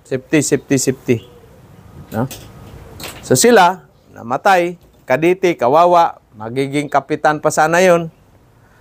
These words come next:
Namatay na dahil sa kapabayaan ng mga kasama niyang mga seaman. Oh. Biruin mo,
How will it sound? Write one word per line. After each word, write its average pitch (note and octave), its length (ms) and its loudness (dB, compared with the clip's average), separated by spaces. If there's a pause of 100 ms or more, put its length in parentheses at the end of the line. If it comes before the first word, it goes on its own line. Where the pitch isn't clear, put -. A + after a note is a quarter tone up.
(180)
Namatay F3+ 480 0
na F3+ 80 0
dahil E3+ 320 2
sa E3+ 160 -4
kapabayaan E3 720 2
ng F3 160 0
mga G3+ 400 2 (560)
kasama G3+ 560 2
niyang G3 320 2
mga F#3 240 0
seaman. G3 560 0 (1300)
Oh. G#2+ 240 0 (1800)
Biruin A3+ 320 4
mo, G3 240 2